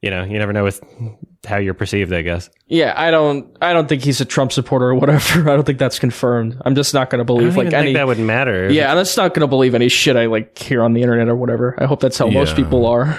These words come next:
Speaker 3: Yeah, it's funny though how it, how it kinda shifted, 'cause when he was in Parks and Rec, he was kind of like a internet darling.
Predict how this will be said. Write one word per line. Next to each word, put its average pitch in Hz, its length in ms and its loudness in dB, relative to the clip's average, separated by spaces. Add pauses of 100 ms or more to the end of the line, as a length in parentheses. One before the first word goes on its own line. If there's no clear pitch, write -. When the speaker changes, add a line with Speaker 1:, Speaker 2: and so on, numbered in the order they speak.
(240)
Speaker 3:
Yeah, 131 120 2
it's 131 260 2
funny 147 240 0
though 107 120 2
how 107 200 2
it, 104 120 0
how 104 200 0
it 101 80 -2
kinda 107 180 0
shifted, - 560 -4
'cause 85 220 -4
when 101 120 0
he 110 100 -2
was 101 220 0
in 82 440 -4
Parks - 360 -4
and 85 120 -6
Rec, 98 340 -4
he - 120 -14
was 78 140 -8
kind 92 180 -8
of 82 100 -8
like 73 220 -8
a 71 360 -10 (100)
internet 85 460 -6
darling. 87 640 -4